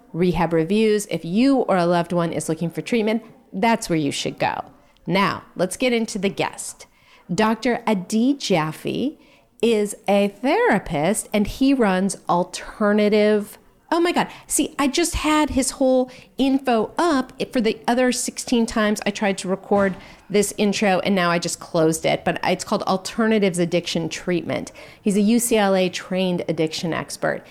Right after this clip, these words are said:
and his treatment center does not promote abstinence, and he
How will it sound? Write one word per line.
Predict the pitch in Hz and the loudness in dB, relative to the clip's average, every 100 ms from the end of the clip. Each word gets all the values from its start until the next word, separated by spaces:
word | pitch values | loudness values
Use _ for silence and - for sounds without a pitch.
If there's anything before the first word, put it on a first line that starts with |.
| - - | -20 -8
and | 185 196 | -4 0
his | 247 247 | 0 0
treatment | 302 269 254 247 | -2 2 0 2
center | 214 202 202 196 - _ 170 | 0 2 0 -2 -8 _ -6
does | - 190 185 175 | 0 2 0 0
not | 180 180 196 269 - - - | 0 2 2 0 -2 -12 -16
promote | - 180 165 147 139 - | -4 -2 0 -2 -4 -4
abstinence, | 147 143 - 165 170 226 - | -4 -4 -4 -2 2 0 0
and | 208 196 | -2 -2
he | - - 311 226 240 | -2 0 2 2 -2